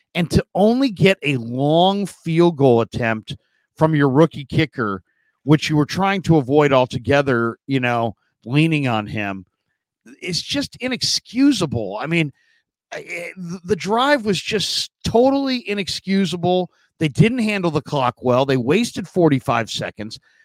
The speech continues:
Four oh nine left. First and ten from the twenty-five. They run McCaffrey left for one yard. Second and nine, he goes to Jennings for twelve yards. Now it's first and ten on the thirty-eight. He goes C M C and a halfback toss for three yards.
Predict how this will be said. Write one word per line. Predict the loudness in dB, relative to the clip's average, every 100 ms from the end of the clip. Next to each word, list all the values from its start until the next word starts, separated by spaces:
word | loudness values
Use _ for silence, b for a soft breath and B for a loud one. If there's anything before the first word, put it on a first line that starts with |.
| _
Four | 2 6 10
oh | 8
nine | 6 4 2 0
left. | -4 -6 -12 -20 _ _ _
First | _ 4 4 2
and | -2
ten | 2 2 0
from | -6
the | -6
twenty-five. | 0 2 2 2 2 2 2
They | 0
run | 4 4 2
McCaffrey | -2 0 0 0 0
left | 2 2 0
for | -4
one | -2 -2
yard. | -2 -4 -6 -12 _ _ _
Second | -6 0 0 0
and | -2 0
nine, | 0 0 -2
he |
goes | 2 2 0
to | -8
Jennings | -2 0 0 0 -2 -6 -10 _ _ _
for | -8
twelve | -8 2 6 6 4
yards. | 2 2 0 -4
Now | 0 0
it's | 0
first | 0 0 0
and | -2
ten | 0 0
on | 0
the | -2
thirty-eight. | 2 2 2 2 2 0 _ _ _ -12
He | 4
goes | 4 4
C | 0 2
M | 2
C | 0 0
and | 2
a |
halfback | 2 0 2 0 2
toss | 4 4 2
for | -6
three | -8 -2 0
yards. | 2 0 -4 -10